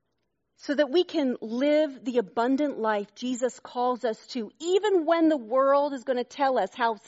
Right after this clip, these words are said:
little we have? Can we prove that God is more than enough? What a gift we are being given now.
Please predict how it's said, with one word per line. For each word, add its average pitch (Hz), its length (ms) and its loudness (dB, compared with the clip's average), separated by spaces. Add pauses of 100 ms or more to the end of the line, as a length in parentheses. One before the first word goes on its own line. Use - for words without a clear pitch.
(300)
little 254 680 0 (460)
we 262 200 -2
have? 202 520 -4 (400)
Can 294 220 0
we 294 120 -2
prove 277 680 -2 (560)
that 247 180 2
God 254 640 0 (500)
is 226 160 0
more 233 760 4 (480)
than 196 240 -4
enough? 170 340 -8 (2250)
What 247 180 2
a 285 60 0
gift 214 680 -4 (140)
we 233 160 -2
are 220 100 0
being 220 320 -4
given 208 440 -4
now. 185 540 -6